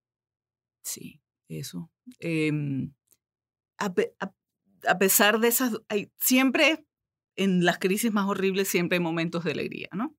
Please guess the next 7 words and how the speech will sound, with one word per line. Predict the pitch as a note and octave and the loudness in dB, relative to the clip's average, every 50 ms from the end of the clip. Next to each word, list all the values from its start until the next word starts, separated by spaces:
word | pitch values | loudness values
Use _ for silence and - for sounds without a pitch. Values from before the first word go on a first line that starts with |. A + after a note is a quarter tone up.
| _ - | _ -6
Y | - F#3 | -4 -4
siempre | - - D#3 D3+ D3+ - D#3+ E3 D#3+ D3+ | -2 -2 -2 -4 -4 -4 -2 0 0 2
hay | D3+ D#3+ D#3+ D#3+ F3 F3 _ _ _ _ _ _ _ _ _ _ _ _ _ - | 2 2 2 0 -2 -4 _ _ _ _ _ _ _ _ _ _ _ _ _ -8
como | - D#3+ D#3+ D#3+ | -6 -4 0 2
unos, | D#3+ A#3 A#3+ F3 F3+ - | 2 2 0 -2 -4 -6
unos, | - D#3+ F3 E3+ F3+ F3+ | -4 -2 0 -2 -2 -4
unos | F#3 - - F3+ E3+ E3+ F3 | -6 -6 -4 -2 -2 -2 -4